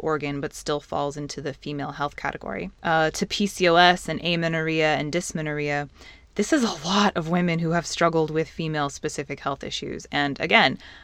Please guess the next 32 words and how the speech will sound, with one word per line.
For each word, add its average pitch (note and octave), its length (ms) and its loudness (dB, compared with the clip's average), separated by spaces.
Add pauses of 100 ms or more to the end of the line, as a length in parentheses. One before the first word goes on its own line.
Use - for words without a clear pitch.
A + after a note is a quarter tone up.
(220)
I D3+ 100 10
fell D#3 220 2
into D#3+ 180 -2
that - 240 -4
in E3+ 60 -4
my D3+ 140 -2
earlier D3 340 -4
years, - 320 -4
specifically C#3+ 720 -6
with C#3+ 320 -2
P - 140 -8
C - 180 -2
O D3 60 2
S C#3 380 -2 (120)
and C#3+ 360 -6 (640)
amenorrhea C#3+ 640 -2
and D3 140 -6
dysmenorrhea. - 680 -4
You A#3 100 4
know, A#3+ 140 4
we A#3 180 0
tend E4 420 0
to B3+ 120 2
normalize G3 640 6
much D#3 300 0
of D#3 120 -8
this, - 460 -6
much F#3 640 0
of D#3 420 0
the D3+ 460 -2
physical D#3+ 500 -4
health - 520 -2